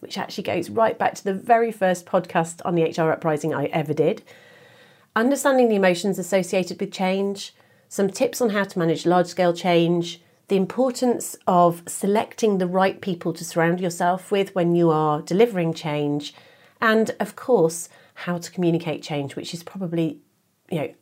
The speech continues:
encompasses it all as one of the most important things to do. So what I'm going to do now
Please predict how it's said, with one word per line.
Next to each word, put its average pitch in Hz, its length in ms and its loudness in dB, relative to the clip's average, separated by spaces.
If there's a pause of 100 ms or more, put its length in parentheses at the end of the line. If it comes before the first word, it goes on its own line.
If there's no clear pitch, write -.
(220)
encompasses 170 540 -2
it 160 100 0
all 165 220 6
as 156 120 0
one 156 100 2
of 143 40 -2
the 147 60 0
most 151 260 -2
important 151 480 -6
things 147 220 -4
to - 80 -10
do. 135 280 -6 (500)
So 247 200 4
what 311 180 -4
I'm 294 120 0
going 240 100 2
to 202 60 -4
do 190 180 0
now 156 400 0